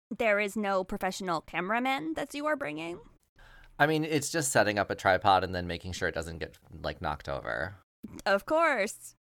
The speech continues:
Speaker 1: This is something that even anyone can do.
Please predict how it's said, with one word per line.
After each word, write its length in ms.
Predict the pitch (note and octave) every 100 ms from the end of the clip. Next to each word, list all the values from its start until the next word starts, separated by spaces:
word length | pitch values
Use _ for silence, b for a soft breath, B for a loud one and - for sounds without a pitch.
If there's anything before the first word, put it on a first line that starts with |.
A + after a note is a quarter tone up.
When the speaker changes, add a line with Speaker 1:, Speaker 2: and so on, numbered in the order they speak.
| -
Speaker 1:
This 240 | B3+ C4+ C#4+
is 160 | -
something 580 | - D4 D#4 D4+ D4+ D4+
that 280 | C4+ A3 A3+ _ - -
even 600 | C#4+ C4+ C4+ C4+ C4+ - _ _ _ _ -
anyone 400 | D4+ A3+ F#3 E3+
can 220 | G#3 F3
do. 280 | C3+ D#3+